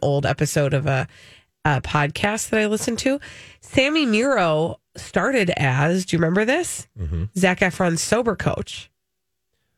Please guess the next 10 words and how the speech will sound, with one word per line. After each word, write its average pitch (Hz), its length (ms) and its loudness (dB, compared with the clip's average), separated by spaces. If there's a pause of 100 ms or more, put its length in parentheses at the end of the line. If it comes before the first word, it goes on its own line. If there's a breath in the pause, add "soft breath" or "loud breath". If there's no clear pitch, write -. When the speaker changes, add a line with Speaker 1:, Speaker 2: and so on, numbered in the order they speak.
(180)
Speaker 2:
But 107 720 0 (1080)
isn't 156 260 2
Sammy 151 340 0
Muro 127 300 2
the 127 120 0
one? 113 520 2 (520)
Oh 101 80 2
no, 87 200 4
who 127 140 4
am, 123 120 0